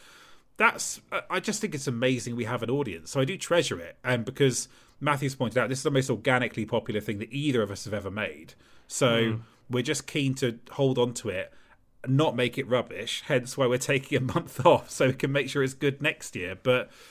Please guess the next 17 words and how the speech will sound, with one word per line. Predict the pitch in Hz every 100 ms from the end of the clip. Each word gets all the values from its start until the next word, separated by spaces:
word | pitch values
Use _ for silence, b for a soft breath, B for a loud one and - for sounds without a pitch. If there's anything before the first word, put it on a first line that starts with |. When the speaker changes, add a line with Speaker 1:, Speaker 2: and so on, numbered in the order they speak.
| B 107
Speaker 1:
what | 175
about | 170 165
you, | 135
Matthew? | 104 120
Was | 117
there | 143
a |
point | 139 147 135
where |
you | 143 139
realised | 139 139 135 143
it |
was, | 127 131 - -
it |
was | 135 135
really | 143
clicking? | 135 139 139 156